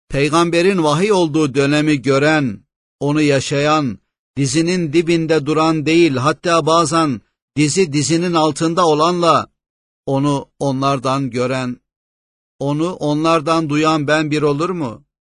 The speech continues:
Sahabeyi gören nesille, onları gören nesil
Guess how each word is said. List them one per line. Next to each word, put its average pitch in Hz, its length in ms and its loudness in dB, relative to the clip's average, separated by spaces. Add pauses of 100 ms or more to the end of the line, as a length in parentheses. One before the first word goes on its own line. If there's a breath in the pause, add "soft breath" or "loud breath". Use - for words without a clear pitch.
(1040)
Sahabeyi 131 760 -2
gören 123 360 -2
nesille, 120 680 -6 (600)
onları 170 440 2
gören 165 400 0
nesil 143 440 -2